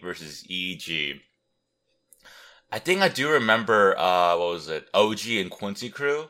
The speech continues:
right? <laughs> Like, good luck, little bro. The fuck, dude. Good old, good old, good old some brotherly, you know, support there. And let's see. So, Team Spirit won over Fnatic.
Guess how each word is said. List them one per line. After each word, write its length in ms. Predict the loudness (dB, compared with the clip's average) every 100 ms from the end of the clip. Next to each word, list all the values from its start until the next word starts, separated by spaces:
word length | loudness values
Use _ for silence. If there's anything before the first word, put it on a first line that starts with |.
| -2
right? 220 | 0 0 -2
<laughs> 40 | -6 -6 -12 -12 -14 -16 -18 -16 -20 _ _ _ -12
Like, 220 | -12 -10 -16 -16 -4
good 140 | 2
luck, 200 | 4 4
little 240 | 2 -4 0
bro. 320 | 2 2 0 -6 _
The 60 | -10
fuck, 300 | 0 0 0
dude. 240 | -8 -8 -10 _ -8
Good 120 | -4
old, 300 | -2 -4 -6 -14
good 140 | -14
old, 240 | -14 -14 -12
good 80 | -10
old 100 | -6
some 220 | -8 -2
brotherly, 560 | 2 2 2 -2 -4 -4
you 80 |
know, 160 | -4 -6
support 400 | -8 -6 -4 -4
there. 280 | -4 -6 -8 _ _ _ _ _ _ _ _ _ _ _ _ _ _ _ -14
And 140 | -10
let's 140 | -10 -12
see. 420 | -14 -16 -16 -20 _
So, 560 | -20 -10 -6 -6 -6 -10
Team 180 | -8 -6
Spirit 340 | -4 4 4 6
won 380 | 2 0 -4 _ _ _ -10
over 140 | -6
Fnatic. 480 | -4 -4 -4 -4